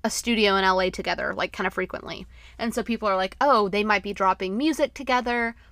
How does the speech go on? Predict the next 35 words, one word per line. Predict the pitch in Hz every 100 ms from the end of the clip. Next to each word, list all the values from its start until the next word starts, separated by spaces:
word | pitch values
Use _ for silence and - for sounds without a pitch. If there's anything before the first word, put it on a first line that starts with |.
| - - -
This | 214
must | 208 190 -
just | 202 -
be | 180
P | - - 190 233
R, | 285 277 269 262 -
yada, | 196 185
yada, | 180 180
yada." | 185 - - - - - - - - - 208
Nothing | 208 202 - 233
really | 220 214 202
comes | 170 165
of | -
it, | - - -
okay? | 185 196 180 190
Like, | 196 190
there | 202 196
are | 185 185 180 - - 190
no | 190 185 254
features | 214 185 175 175 208 - -
of | 196 170 175
the | 185
nineteen | 170 - 185
seventy-five | 180 180 175 185 180 -
on | 185 180 180 180
Speak | - 220 -
Now, | 196 175 302 - - - - - - -
and | 302 302
there | 311
are | 320 320 320 -
no | - 220 262 440
features | 233 226 254 262 - - - - - -
flat | - 302 269 247
out, | 226 - - - -
period, | - 392 480 208 165 190